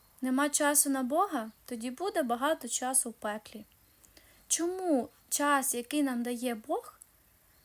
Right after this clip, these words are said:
ми не використовуємо для пізнання Бога? У нас є все. Робота, житейські справи, все, а на Бога нема часу. І це дуже обідно, що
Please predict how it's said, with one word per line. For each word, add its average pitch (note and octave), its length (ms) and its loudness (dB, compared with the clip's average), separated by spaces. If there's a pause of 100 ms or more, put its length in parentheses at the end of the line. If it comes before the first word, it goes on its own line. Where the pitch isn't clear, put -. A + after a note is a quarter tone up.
(140)
ми D#4 260 6
не D#4+ 120 6
використовуємо D4 920 2
для C4 180 0
пізнання E4 680 0
Бога? B3+ 440 0 (960)
У C4+ 40 2
нас F#4 300 6
є D4+ 120 2
все. - 440 0 (280)
Робота, D#4 880 6 (460)
житейські C#4 600 2
справи, D4+ 600 4
все, C#4 460 2
а A#3+ 100 0
на A3+ 140 -2
Бога D#4+ 360 2
нема B3 380 0
часу. - 580 -2 (1120)
І A#3 400 -2
це C4 180 0
дуже C4+ 600 0
обідно, C4+ 760 0
що - 220 -2